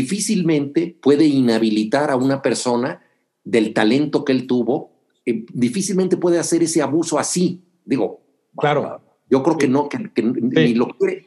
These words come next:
Speaker 1: ni
Speaker 2: El,
Speaker 1: lo
Speaker 2: el
Speaker 1: quiere.
Speaker 2: equivalente no podría hacerlo él. El mejor elemento en el estado de Morelos, lo borro porque
Speaker 1: Lo borro
Speaker 2: se me antoja
Speaker 1: y,
Speaker 2: borrarlo. Le
Speaker 1: y no
Speaker 2: costaría
Speaker 1: vuelve
Speaker 2: más
Speaker 1: a
Speaker 2: hacerlo que lo que no le costó a la Volpe prescindir de él.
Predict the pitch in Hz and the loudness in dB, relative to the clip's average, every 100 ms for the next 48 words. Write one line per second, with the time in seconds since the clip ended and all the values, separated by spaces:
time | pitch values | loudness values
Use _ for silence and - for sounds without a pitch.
0 | _ - 151 147 156 143 160 151 185 165 | _ 0 2 4 2 2 2 2 2 2
1 | 190 190 190 180 180 170 180 165 165 165 | 2 0 2 2 2 2 0 4 4 4
2 | 147 143 - 202 208 180 165 185 185 185 | 2 -2 0 2 2 2 2 0 0 -2
3 | 165 147 - 175 180 170 151 160 190 190 | -2 -4 -2 0 2 2 2 0 2 0
4 | 165 - 139 139 170 190 196 190 190 139 | -2 -4 -2 2 2 2 2 0 -2 -4
5 | - 127 123 120 131 131 180 220 208 214 | -2 -2 0 4 4 6 4 4 4 2
6 | 214 170 170 151 143 143 117 - - - | 2 2 4 2 2 0 -2 -12 -20 0
7 | 151 135 147 160 165 165 185 190 190 185 | 0 4 4 4 4 4 4 2 2 2
8 | 175 190 190 _ - 143 135 131 131 151 | 2 0 -2 _ 0 2 2 0 2 2
9 | 180 170 156 120 - 156 156 143 151 139 | 2 0 -4 -4 0 2 2 2 0 0
10 | 165 143 - _ - 120 120 120 135 131 | 0 0 -4 _ -2 0 0 0 0 2
11 | 151 135 - | 2 0 -8